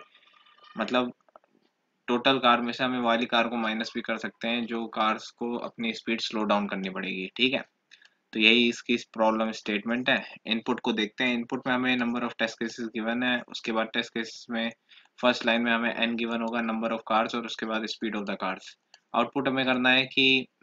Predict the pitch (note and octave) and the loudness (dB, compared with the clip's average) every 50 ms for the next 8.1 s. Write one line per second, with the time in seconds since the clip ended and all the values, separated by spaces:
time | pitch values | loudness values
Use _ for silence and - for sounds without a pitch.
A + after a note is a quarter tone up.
0 | _ A2 A2+ A2+ A2 - - C3 B2+ B2+ C3 C3+ B2+ B2 A#2 A#2+ A#2 A#2+ B2 B2 | _ -2 -2 -2 -2 -2 -2 0 0 2 2 0 0 0 0 0 2 2 0 0
1 | A#2+ - _ _ - - B2 A#2 A#2 A#2 - B2 A2+ - - _ _ - A2+ A2+ | -2 -4 _ _ -14 -8 -6 -6 -6 -2 -2 -4 -4 -4 -10 _ _ 6 6 6
2 | A#2 A#2 A#2+ - - - _ _ _ _ _ _ _ _ _ _ _ _ _ C#3 | 6 6 2 -6 -14 -16 _ _ _ _ _ _ _ _ _ _ _ _ _ -2
3 | C3+ C3+ D3 D3 C#3+ C3+ C3+ C3 C#3 - - B2+ B2 A#2+ - - B2+ A#2+ C3+ C3 | 0 2 2 2 2 2 2 2 0 2 4 4 4 4 0 -6 -4 -2 0 0
4 | B2+ A#2+ A#2 A#2+ B2 A#2+ A#2+ A#2 A#2 A#2+ - _ - A2 A#2 A2+ - B2 B2 A#2+ | 0 0 -2 -2 -4 -4 -2 -4 -4 -6 -8 _ -6 -6 -6 -2 0 0 0 2
5 | A#2 A2 G#2+ - - A#2+ A2+ G#2+ - - - G2+ G2+ G2 - - - _ _ _ | 2 0 0 0 -4 -4 -4 -4 -6 -6 -6 -6 -6 -6 -8 -14 -20 _ _ _
6 | G#3 - - C3+ A#2 - - _ _ _ _ _ _ _ - - _ _ _ C3 | -14 -4 -2 -2 -2 -2 -8 _ _ _ _ _ _ _ -20 -20 _ _ _ -2
7 | B2+ B2+ - C3 B2+ B2 A#2+ B2 B2 A#2+ A#2 A#2 A2 - G#2 G#2 G2+ G2 G2 G2 | -2 -2 0 0 2 6 6 6 6 6 2 0 0 0 -2 -2 -2 -4 -4 -6
8 | G2 | -8